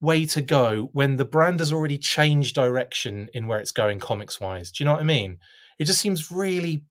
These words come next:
random. And the fact that it's got this big, crazy offi-, official reveal, Todd McFarlane's doing a video about it and talking about them, tho-, these and Transformers.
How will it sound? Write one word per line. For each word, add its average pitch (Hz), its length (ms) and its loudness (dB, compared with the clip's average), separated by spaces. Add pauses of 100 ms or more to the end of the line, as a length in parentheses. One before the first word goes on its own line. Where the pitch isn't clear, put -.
(460)
random. 127 640 -2 (380)
And 175 120 2
the 196 60 2
fact 240 280 0
that 226 80 -4
it's 220 100 -2
got - 120 -4
this 156 100 -2
big, 160 520 0 (100)
crazy 156 500 0
offi-, - 320 -6
official 147 360 -2
reveal, 135 320 2
Todd 135 220 -4
McFarlane's 139 520 0
doing 135 160 0
a 123 40 -2
video 131 400 2
about 127 400 2
it 117 80 -2
and 117 80 -10
talking 135 340 -2
about 127 300 0
them, 123 200 -2 (300)
tho-, 143 160 8
these 135 240 2
and 127 160 6
Transformers. 110 680 -4